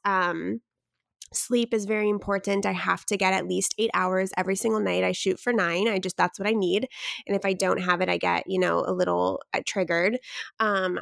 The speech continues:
I get, I don't get triggered by really big events, which is interesting. So, like, life, I can handle. Like, my parents' divorce sucked, but I handled it.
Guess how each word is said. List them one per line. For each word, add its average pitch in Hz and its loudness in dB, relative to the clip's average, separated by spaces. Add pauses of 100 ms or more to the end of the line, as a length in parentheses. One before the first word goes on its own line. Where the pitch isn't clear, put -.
I 220 2
get, 247 -2 (100)
I 254 2
don't 269 0
get 427 -2
triggered 294 0
by 247 0
really 233 2
big 208 -2
events, - -2
which 208 2
is 202 0
interesting. 208 0
So, 214 0
like, 196 0
life, 196 0
I 240 -2
can 262 -2
handle. 196 0
Like, 190 0
my 214 0
parents' 226 2
divorce 220 -2
sucked, 185 0
but 220 0
I 285 4
handled 202 0
it. - -6